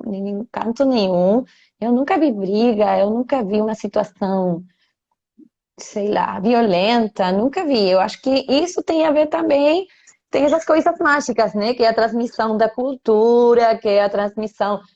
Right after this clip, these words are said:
da, da... Eu acho que a música já traz, é, al-, alguma magia dessas, né? Que chega e transmite essa sensação.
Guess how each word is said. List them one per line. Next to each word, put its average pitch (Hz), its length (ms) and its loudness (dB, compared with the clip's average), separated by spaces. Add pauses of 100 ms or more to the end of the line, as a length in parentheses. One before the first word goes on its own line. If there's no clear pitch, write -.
(260)
da, 190 400 2
da... - 180 -6 (240)
Eu - 180 -6
acho 311 220 -4
que 302 80 0
a 294 80 4
música 294 480 2
já 285 160 -2
traz, 247 680 -2
é, 170 500 -4 (1080)
al-, 185 300 -4 (120)
alguma 196 380 0
magia 202 540 2
dessas, 175 440 0
né? 175 280 -8
Que 160 280 -6
chega 196 680 0 (1200)
e 196 80 -4
transmite 233 580 -2
essa 247 280 0
sensação. 247 680 -8